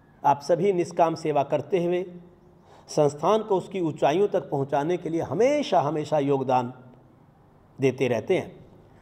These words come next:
मुझे दृढ़ विश्वास है कि हम सब आपस में मिलकर के संस्थान के लक्ष्य प्राप्ति में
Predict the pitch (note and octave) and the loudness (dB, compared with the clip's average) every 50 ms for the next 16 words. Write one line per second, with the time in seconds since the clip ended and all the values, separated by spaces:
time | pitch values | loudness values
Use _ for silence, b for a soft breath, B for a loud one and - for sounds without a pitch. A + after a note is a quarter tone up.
0 | b b C3+ C3 C#3 D#3 D#3 A2+ G2 G2 G#2+ D3 A#3 C4 C4 A3+ G#3 - - E3 | b b 0 0 4 4 2 2 0 0 6 8 8 8 8 2 -2 -4 -2 0
1 | D#3+ D3+ D3+ - D3+ D3+ D3+ E3 - - - - - _ _ _ _ _ _ _ | 0 0 0 0 -2 -4 -4 -6 -10 -18 -20 -20 -20 _ _ _ _ _ _ _
2 | _ _ _ _ _ _ _ _ - - F3+ C#3+ - F3+ A3+ A3+ A3 - - G3 | _ _ _ _ _ _ _ _ -2 -2 -2 0 2 0 0 0 0 0 0 0
3 | F3+ F#3+ - D3+ C#3+ C#3 - - - E3+ D3+ C3 B2 D3 D3+ D3+ - D#3+ D3 - | 0 0 0 0 0 2 0 -4 -4 -4 -6 -4 -4 -4 -6 -4 -4 -6 -4 -4
4 | D#3+ D3 - D3+ D3 C3+ C#3+ - C#3+ C#3+ D3+ D3+ D3 D3 - C3 A2+ B2 E3+ - | -6 -6 -4 -2 -4 -4 -4 -4 -4 -2 -2 -2 -6 -8 -8 -6 0 0 -2 -2
5 | - - - - - C3+ C3 - - - C#3 C3+ C#3 C#3 | -2 -10 -8 -2 0 0 0 0 -2 -8 -6 -4 -4 -6